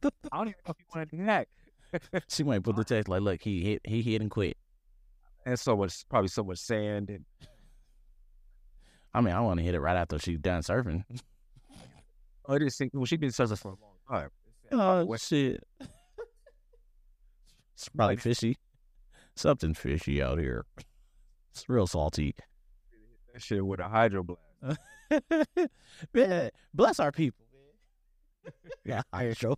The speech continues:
Speaker 2: blast.
Speaker 1: Hey, man, that's another episode of Off Beat and Unfiltered, man. Like I said, man,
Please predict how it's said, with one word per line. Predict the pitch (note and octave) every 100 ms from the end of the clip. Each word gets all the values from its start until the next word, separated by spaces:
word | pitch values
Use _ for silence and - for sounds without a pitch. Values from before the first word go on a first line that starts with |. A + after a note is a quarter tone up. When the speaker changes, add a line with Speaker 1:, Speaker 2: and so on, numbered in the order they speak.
| -
Speaker 2:
blast. | C#3+ - _ - _ _ _ _ _ _ _ _ _ _ _
Speaker 1:
Hey, | C#3 D3
man, | C#3+ C#3+ C#3+ B2
that's | C#3
another | D3 C#3+ C#3+
episode | C#3+ C3 D3 C#3
of | B2+
Off | C3 C3+
Beat | C3+ C#3
and | C3+
Unfiltered, | C3 D3 C#3+ C3+
man. | B2 B2+ B2 _ _ -
Like | A2
I | A#2
said, | A2+ C3+ C3 A#2
man, | A#2 A2+